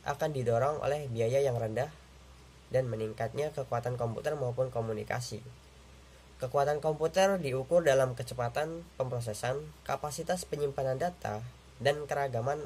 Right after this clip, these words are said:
alat-alat input dan output. Kekuatan komunikasi diukur oleh biaya dan kecepatan transmisi seperti jumlah data yang dapat dikomunikasikan dalam satu waktu tertentu.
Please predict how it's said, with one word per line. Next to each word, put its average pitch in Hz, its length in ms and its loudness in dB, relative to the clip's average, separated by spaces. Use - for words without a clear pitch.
alat-alat - 480 -2
input 107 400 -6
dan 107 160 -4
output. 107 400 -4
Kekuatan 151 480 2
komunikasi 156 640 0
diukur 135 320 2
oleh 147 240 0
biaya 117 400 0
dan 123 160 -2
kecepatan 127 480 -4
transmisi 127 560 -4
seperti 135 480 -4
jumlah 110 320 -2
data 107 400 0
yang 131 160 0
dapat 113 400 -4
dikomunikasikan 113 1040 -4
dalam 131 480 -4
satu 120 480 -8
waktu 107 240 -10
tertentu. 104 480 -6